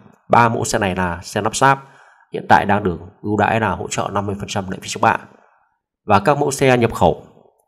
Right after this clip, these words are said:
đó là chiếc Mitsubishi X-Force, chiếc Toyota Yaris Cross,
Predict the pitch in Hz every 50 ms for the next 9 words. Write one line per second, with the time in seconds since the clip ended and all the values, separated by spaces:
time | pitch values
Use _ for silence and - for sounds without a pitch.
0 | _ _ _ _ - 98 95 90 90 101 113 107 98 - - - 135 - - 147
1 | 139 - 147 127 - - - - - - - 156 151 - - - _ _ _ _
2 | _ _ _ _ _ _ _ - - 156 160 156 - - 131 131 127 120 120 120
3 | 123 120 110 110 - - 151 - 117 143 147 - - - 98 92 104 135 147 -
4 | -